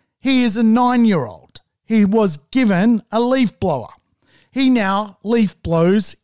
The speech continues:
in the street. He is the youngest gospodar in Australia. What is this going to do?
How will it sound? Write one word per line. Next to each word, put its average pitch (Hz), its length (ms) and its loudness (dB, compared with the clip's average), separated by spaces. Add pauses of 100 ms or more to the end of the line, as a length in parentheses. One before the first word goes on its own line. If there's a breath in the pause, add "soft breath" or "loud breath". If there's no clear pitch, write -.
(180)
in 202 400 0 (180)
the 202 160 -4
street. 208 560 -6
He 226 300 0
is 208 140 0
the 208 100 -6
youngest 220 720 0
gospodar 160 600 -2
in 180 80 -2
Australia. 247 520 -2 (640 soft breath)
What 214 180 -2
is 214 120 0
this 240 160 -6
going 277 260 -4
to 269 80 -4
do? 262 340 -4